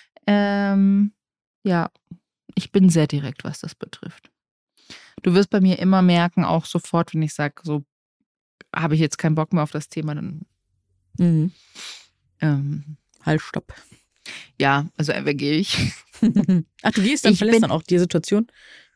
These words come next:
Speaker 1: Mhm. Also
Speaker 2: Ah.
Speaker 1: gerade auch so,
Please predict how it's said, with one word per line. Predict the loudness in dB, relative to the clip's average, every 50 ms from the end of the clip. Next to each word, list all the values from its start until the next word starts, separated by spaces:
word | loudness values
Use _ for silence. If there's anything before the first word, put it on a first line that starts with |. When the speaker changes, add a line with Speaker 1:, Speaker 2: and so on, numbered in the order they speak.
| -14 -6 0
Speaker 1:
Mhm. | 0 2 2 2 0 -2 _ _ _ _ _ _ _ _ _ _ -6
Also | 0 2 2 2 2 0
Speaker 2:
Ah. |
Speaker 1:
gerade | 0 2 2 2 2 2 2
auch | 0 -2 -2 -4
so, | -4 -2 0 2 2 2 2